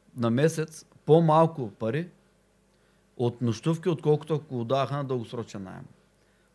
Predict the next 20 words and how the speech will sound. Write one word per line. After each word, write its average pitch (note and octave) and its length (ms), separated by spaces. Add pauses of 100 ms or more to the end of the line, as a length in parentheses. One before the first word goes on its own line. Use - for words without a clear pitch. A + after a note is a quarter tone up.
Проблемът C#3 260
е, D#3 100
че - 60
те D#3+ 120
не D3+ 120
разбират C3+ 380
дългосрочния A#2+ 580
наем, C#3+ 220
повечето C3 400
хотелиери, C3 500
и D3+ 40
не C3+ 100
могат C3+ 340
да, C3 260 (920)
не A2+ 100
могат D3 280
хубаво D3+ 160
да C#3+ 100
съпоставят B2+ 600
нещата. G#2 460